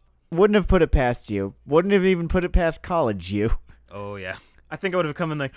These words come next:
Speaker 2: "Hey, so today I got, I found out how virgins think dating works. Isn't that funny, Sam?"
Speaker 1: <laughs> And, and then, yeah, just bitter fucking, you know, twenty-three-year-old Sam.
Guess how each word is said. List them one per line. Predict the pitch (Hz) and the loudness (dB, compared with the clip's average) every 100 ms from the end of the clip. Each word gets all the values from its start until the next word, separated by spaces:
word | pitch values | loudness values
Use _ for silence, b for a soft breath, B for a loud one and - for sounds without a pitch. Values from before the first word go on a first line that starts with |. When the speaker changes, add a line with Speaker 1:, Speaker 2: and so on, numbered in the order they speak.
| B | B
Speaker 2:
"Hey, | - 247 | -2 0
so | 214 175 | 0 -2
today | - 185 226 | -4 -4 -2
I | 196 | -2
got, | 185 | -2
I | 180 | -2
found | 180 180 175 | 0 0 0
out | 175 170 | -2 -2
how | 143 127 | -4 -4
virgins | 131 160 139 151 147 | -4 -4 -4 -8 -8
think | 156 160 - | -8 -10 -4
dating | 139 123 120 | -4 -2 -6
works. | 113 110 - | -10 -10 -8
Isn't | 269 220 | -6 -4
that | 190 190 | -4 -2
funny, | 190 185 | -2 -2
Sam?" | 196 220 196 196 | -4 -2 -2 -2
Speaker 1:
<laughs> | - - - - _ - _ _ _ _ _ _ _ _ - - - | -8 -12 -14 -16 _ -20 _ _ _ _ _ _ _ _ -20 -20 -12
And, | 147 139 135 | -8 -4 0
and | 147 139 | 0 2
then, | 143 143 | 0 2
yeah, | 139 131 127 | 2 4 2
just | 110 120 - - - _ _ _ _ - 127 110 | -2 -10 -12 -20 -20 _ _ _ _ -18 -18 -2
bitter | 139 131 127 123 | 2 2 0 -4
fucking, | - 123 123 120 120 | -4 -6 -6 -10 -8
you | 117 | -6
know, | 113 | -6
twenty-three-year-old | 101 - 123 120 - 120 113 110 107 98 | -6 -4 -2 -4 -4 -4 -4 -4 -6 -8
Sam. | 117 110 | -10 -10